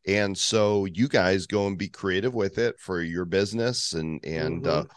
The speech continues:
Speaker 1: what have you. And, and don't be evil with it. Don't be, like, coming up with ideas to, uh, to record something that's not you to, uh, to fool somebody else, unless it's just, like, an April Fool's joke.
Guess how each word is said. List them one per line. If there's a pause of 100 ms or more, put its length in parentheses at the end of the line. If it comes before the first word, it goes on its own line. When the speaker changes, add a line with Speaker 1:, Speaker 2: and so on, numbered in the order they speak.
Speaker 1:
what
have
you.
And,
and
don't
be (160)
evil
with
it. (240)
Don't
be,
like,
coming
up
with
ideas
to,
uh, (360)
to
record
something
that's
not
you (260)
to,
uh,
to
fool
somebody
else,
unless
it's
just,
like,
an
April
Fool's
joke.